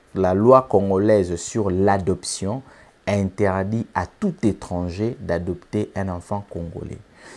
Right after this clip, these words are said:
Si tu adoptes l'enfant avant de devenir américain, tu es dans les bons. Mais si tu deviens américain,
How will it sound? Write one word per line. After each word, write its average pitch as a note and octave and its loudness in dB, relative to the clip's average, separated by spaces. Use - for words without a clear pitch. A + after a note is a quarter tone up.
Si - -2
tu D3+ 2
adoptes A2 2
l'enfant G2+ -2
avant F2+ 2
de G#2 0
devenir F#2+ 0
américain, F2 -6
tu - -6
es C3+ 0
dans D3 -4
les D3+ -2
bons. D#3 -6
Mais F#2 -4
si B2 -6
tu A#2+ -14
deviens G2 2
américain, F2 -6